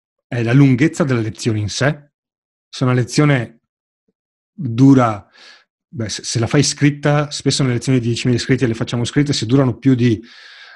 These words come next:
eh, mille, millecinquecento parole, probabilmente la puoi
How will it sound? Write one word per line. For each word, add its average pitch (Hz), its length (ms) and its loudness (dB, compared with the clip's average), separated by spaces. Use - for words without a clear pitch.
eh, 107 400 -4
mille, 135 420 6
millecinquecento 127 880 0
parole, 131 800 -2
probabilmente 131 460 0
la 120 120 0
puoi 117 460 -4